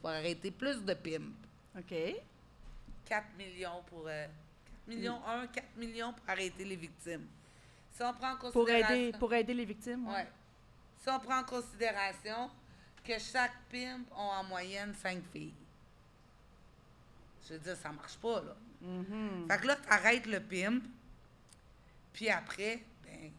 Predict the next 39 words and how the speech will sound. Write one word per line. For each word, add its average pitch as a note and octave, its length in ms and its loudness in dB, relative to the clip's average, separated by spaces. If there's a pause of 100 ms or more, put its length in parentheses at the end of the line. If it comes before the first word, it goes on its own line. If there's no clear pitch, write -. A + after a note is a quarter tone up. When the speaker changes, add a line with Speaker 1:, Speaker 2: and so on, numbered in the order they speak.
(220)
Speaker 1:
la E3 80 -4
fille, G3+ 160 -6
elle F#3+ 120 -2
se - 60 -16
retrouve F3+ 360 -12
sans E3 160 -4
rien. D3 240 -12 (520)
On F3 120 -4
n'a D#3+ 100 -6
pas A#3 160 4
d'hébergement, F#3 920 0 (380)
on F#3 120 -2
n'a F3+ 120 -4
rien, G3+ 380 -4
puis G#3+ 100 -4
les F#3 140 -2
services, F#3 560 0
qu'est-ce G3 180 -4
qu'ils G3 120 -6
nous G3 100 -2
montrent ? A#3+ 360 2 (380)
Ils G3 60 -6
nous G3+ 60 -4
montrent A#3+ 240 2
qu'ils - 80 -12
sont F#3+ 140 -4
pas A#3+ 220 8
adéquats. F3+ 500 4 (960)
Tu A3 80 0
sais, B3 100 4
je A3+ 100 2
veux A3+ 60 4
dire, B3 300 8 (760)
j'ai G#3+ 200 6
eu C#4+ 120 8
la C4+ 140 8
maison A3+ 340 4
de A#3 60 0
Mélanie, A3+ 360 2